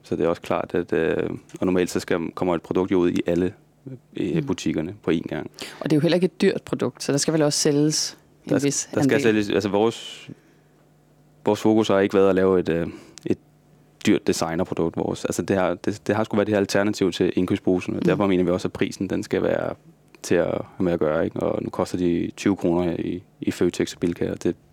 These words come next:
Speaker 1: det synes vi er et niveau, der er, der er rimeligt, og hvor vi så også stadigvæk kan, kan tjene lidt penge, og supermarkedet også kan tjene lidt penge.
Speaker 2: Og hvorfor er det så lige præcis, øh, Holland og Tyskland, som er sådan de store markeder for jer, I er gået ind i?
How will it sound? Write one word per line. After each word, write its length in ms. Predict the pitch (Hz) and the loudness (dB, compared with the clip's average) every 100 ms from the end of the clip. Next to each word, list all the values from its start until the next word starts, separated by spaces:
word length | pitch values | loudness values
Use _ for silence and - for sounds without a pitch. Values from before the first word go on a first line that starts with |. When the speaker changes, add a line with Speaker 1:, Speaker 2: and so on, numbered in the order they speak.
| _ _ - | _ _ -6
Speaker 1:
det 80 | 92 | -2
synes 180 | 101 95 | 0 2
vi 80 | 98 | 2
er 40 | |
et 120 | 90 | 4
niveau, 220 | 95 95 | 2 4
der 120 | 95 92 | 4 4
er, 200 | 87 85 - - - - - - _ _ | 4 0 -4 -20 -20 -20 -20 -20 _ _
der 80 | - | -2
er 80 | 95 | 2
rimeligt, 360 | 104 117 120 113 | 2 2 2 -2
og 440 | - 92 87 90 - | 0 2 2 0 0
hvor 120 | 92 | -2
vi 120 | 87 | 0
så 120 | - | -2
også 100 | 90 | -2
stadigvæk 280 | - 90 92 | 0 0 0
kan, 280 | - 90 101 - _ - | -2 -4 -4 -10 _ -8
kan 120 | 101 | -6
tjene 220 | - 90 | 0 0
lidt 100 | 90 | 0
penge, 200 | - 90 | 0 -2
og 60 | 90 | 0
supermarkedet 360 | 98 95 87 | 0 0 0
også 120 | 87 - | -2 -2
kan 80 | |
tjene 140 | - 90 | -2 -2
lidt 100 | 87 | -2
penge. 180 | 92 - - _ - - - - - - | -6 -8 -16 _ -20 -18 -18 -20 -20 -6
Speaker 2:
Og 100 | 208 | -2
hvorfor 220 | 190 220 240 | 0 2 2
er 40 | |
det 100 | 208 | 2
så 100 | 202 | 4
lige 200 | 202 233 | 6 6
præcis, 520 | 247 233 220 202 190 | 4 2 2 2 0
øh, 300 | - 185 170 | 0 2 2
Holland 420 | 156 175 175 180 | 2 2 2 0
og 220 | - 175 165 | 0 0 0
Tyskland, 480 | - 196 - 175 - - | 0 -2 0 -2 -2 -10
som 360 | - - - 165 | -10 -8 -2 0
er 60 | |
sådan 200 | 151 165 | 0 0
de 60 | 156 | 0
store 280 | - 175 175 | 0 0 2
markeder 300 | 156 147 151 | 2 2 0
for 120 | 160 | 0
jer, 180 | 147 147 | 0 0
I 120 | 147 | 0
er 40 | |
gået 220 | 147 156 147 | -2 0 0
ind 120 | 147 | -2
i? 140 | 143 | -6